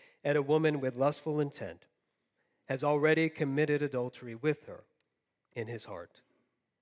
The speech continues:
So here's Jesus' definition of sexual faithfulness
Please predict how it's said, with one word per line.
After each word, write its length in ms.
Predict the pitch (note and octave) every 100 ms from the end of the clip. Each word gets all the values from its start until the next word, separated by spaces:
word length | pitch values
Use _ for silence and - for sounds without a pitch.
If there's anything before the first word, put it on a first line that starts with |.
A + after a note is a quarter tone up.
| _ _ _
So 120 | -
here's 300 | D#3 F3+ D#3+
Jesus' 520 | C3 E3 D#3 C#3+ D3
definition 580 | B2+ C#3+ D3+ D3 D3 D#3
of 100 | C3+
sexual 400 | - C3+ - C#3
faithfulness 760 | B2 C#3 C#3 B2 F#2 F2+ -